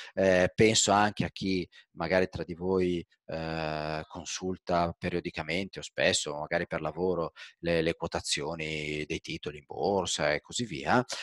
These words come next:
eh, ci sono pagine che in automatico si aggiornano. Questo potrebbe essere per tutti noi, a dire il vero, ma in particolar modo per un utente jaws molto antipatico, e non riesco mai a arrivare alla fine di una pagina. Perché?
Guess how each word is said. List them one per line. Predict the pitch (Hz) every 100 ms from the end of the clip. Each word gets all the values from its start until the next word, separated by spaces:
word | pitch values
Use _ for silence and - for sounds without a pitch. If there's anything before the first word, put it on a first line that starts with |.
| - -
eh, | 117 110
ci | - 151
sono | 196 151
pagine | 143 127 127 135
che | - 113 98
in | 139 139
automatico | 135 143 117 104 113 107
si | -
aggiornano. | 90 87 87 - 82 85 85 _ - _ _
Questo | 175 175 -
potrebbe | 110 107 95
essere | 104 - 92 90 - _ _
per | - 113
tutti | - - 101
noi, | 87 78
a | 78
dire | 78 78
il |
vero, | 73 71 73
ma | 82
in | 87
particolar | 92 - 92 95
modo | 110 101
per | 92 87
un | 87
utente | 87 95 92 92
jaws | 87 82 87 104 120 - -
molto | 123 131 120
antipatico, | 117 92 95 80 90 101
e | 107
non | 123 117
riesco | 120 - 117
mai | 123
a |
arrivare | 113 110 113
alla | 101 87
fine | 95 90
di |
una | 92
pagina. | - 85 80 82 82
Perché? | 82 - 107